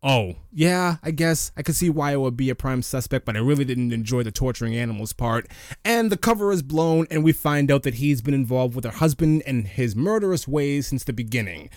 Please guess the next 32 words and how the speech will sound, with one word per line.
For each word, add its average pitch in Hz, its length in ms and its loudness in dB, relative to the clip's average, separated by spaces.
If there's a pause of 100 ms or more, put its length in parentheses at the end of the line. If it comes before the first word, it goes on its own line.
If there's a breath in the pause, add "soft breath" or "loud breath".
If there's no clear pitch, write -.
(400 loud breath)
He 214 280 2
murdered 165 420 2
a 180 40 0
woman 214 340 0
when 208 120 0
he 208 80 0
was 185 160 0
fifteen, 220 640 0
and, 175 360 4
you 131 160 -2
know, 147 200 0
this 139 180 -6
Doug 135 320 -4
guy 123 280 -4
helped 143 240 -6
him 120 100 0
bury 139 180 0
the - 80 0
body. 120 380 0
The 135 120 -4
whole 208 640 0 (200)
gambit. 113 460 0 (360 loud breath)
Here's 311 300 4
my 220 120 4
problem 147 440 2
with 123 180 -4
this. - 400 -4 (1500 soft breath)
He 214 220 2
tries 254 480 0
to 214 120 -4
drug 123 420 -2
her 101 380 -4